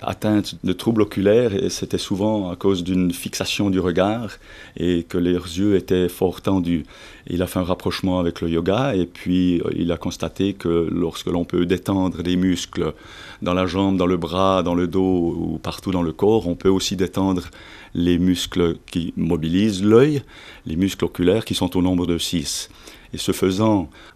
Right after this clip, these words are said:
en les considérant avec bienveillance, en les stimulant à travers des exercices de mobilité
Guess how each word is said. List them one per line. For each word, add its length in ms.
en 120
les 600
considérant 640
avec 200
bienveillance, 720
en 80
les 100
stimulant 800
à 120
travers 400
des 160
exercices 400
de 80
mobilité 840